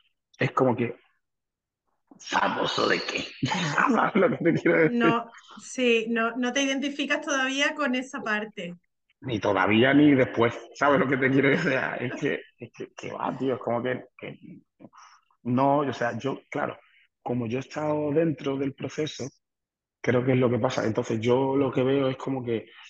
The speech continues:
Speaker 1: eh, A, A, A llevó a B, B llevó a C y C llevó a D. Entonces yo veo todo el A, B, C, D. Entonces, claro,
Speaker 2: Sí, entiendo.
Speaker 1: y eso hace que tú digas, "Bueno, bueno, bueno, tampoco, no es para tanto",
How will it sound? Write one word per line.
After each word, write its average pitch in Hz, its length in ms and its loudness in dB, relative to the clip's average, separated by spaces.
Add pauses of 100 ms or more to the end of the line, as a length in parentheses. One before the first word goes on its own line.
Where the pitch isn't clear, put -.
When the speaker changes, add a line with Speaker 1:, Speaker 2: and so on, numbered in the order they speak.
(160)
Speaker 1:
eh, - 340 -4
A, 92 420 0 (340)
A, 123 380 4 (200)
A 127 260 4
llevó 113 300 4
a 123 60 6
B, 147 340 4
B 117 280 2
llevó 117 280 2
a 127 40 2
C 156 460 -4
y 113 120 -8
C 113 260 -8
llevó 107 260 -6
a 104 80 -8
D. 113 180 0 (220)
Entonces 120 300 0
yo 131 100 4
veo 139 320 2
todo 123 220 2
el 117 180 0
A, 117 80 -2
B, 113 160 -6
C, 107 140 -8
D. 104 120 -14 (1000)
Entonces, 131 280 0
claro, 110 280 0
Speaker 2:
Sí, 226 60 -8
entiendo. 110 360 -6
Speaker 1:
y 123 80 4
eso 135 260 -2
hace 143 440 0 (160)
que 123 120 -2
tú 117 120 -4
digas, 95 460 -6
"Bueno, - 500 -6
bueno, - 220 -10
bueno, - 200 -12
tampoco, 107 760 -2 (240)
no 117 160 2
es 127 60 -2
para 110 260 -2
tanto", - 340 -8